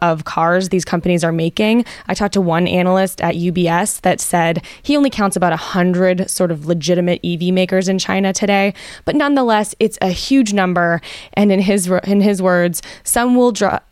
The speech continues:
some will dive, some will survive, and only a few will thrive." So because you still have so much demand in China and it's such a big market, uh, the, the market's getting very crowded, and, uh, there'll be both a lot of growth and a lot of companies that will go by the wayside.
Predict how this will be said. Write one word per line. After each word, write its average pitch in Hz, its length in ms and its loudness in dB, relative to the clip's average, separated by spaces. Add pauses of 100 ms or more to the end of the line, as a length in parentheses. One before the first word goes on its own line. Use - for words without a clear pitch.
some 262 320 0
will 254 140 4
dive, 185 520 2
some 233 320 0
will 220 100 4
survive, 170 540 0
and 180 100 0
only 185 420 0
a 175 80 -2
few 254 380 2
will 180 300 0
thrive." 170 480 -4 (260)
So 208 340 0 (600)
because 277 560 0
you 226 160 2
still 208 320 0
have 196 180 0
so - 240 0
much 226 220 0
demand 185 420 2
in 175 140 0
China 180 300 0
and 170 120 0
it's 170 140 -2
such - 220 -2
a 220 40 0
big 190 160 0
market, 170 480 0 (260)
uh, 170 120 0
the, 170 240 2 (120)
the 175 120 2
market's 175 300 0
getting 170 260 -2
very 185 180 2
crowded, 175 600 -2 (340)
and, 170 340 2
uh, 165 320 0
there'll 185 140 2
be 190 140 0
both 185 240 0
a - 20 0
lot 175 160 2
of 175 60 -2
growth 233 340 0
and 185 220 0
a 170 80 0
lot 180 180 2
of 294 80 -2
companies 254 400 0
that - 140 0
will 175 100 2
go 170 160 0
by 180 140 2
the 196 80 0
wayside. - 420 -4